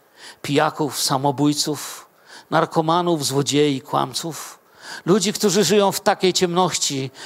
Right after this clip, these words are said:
że już nawet stracili wartość swojego życia. Panie, czyń z nas naród, który będzie świecił, oświetlał. Prosimy Cię o tych, dla których dzisiejsza noc będzie koszmarem.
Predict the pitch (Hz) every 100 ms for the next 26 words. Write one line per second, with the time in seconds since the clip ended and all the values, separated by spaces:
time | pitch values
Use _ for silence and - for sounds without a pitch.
0 | - 135 180 175 151 180 170 - 175 151
1 | 170 151 156 151 - 147 - - 139 131
2 | 120 127 - 143 156 - _ _ _ _
3 | - - - 175 175 170 196 196 190 151
4 | 165 180 170 - 175 165 156 147 - 165
5 | 143 151 139 127 - 147 139 135 131 131
6 | - - - 143 - - 156 - 147 139
7 | 151 - - _ _ _ - - 180 -
8 | 190 175 170 175 160 156 151 135 143 -
9 | 151 135 143 - 160 139 156 143 135 127
10 | 139 131 139 - 131 127 131 131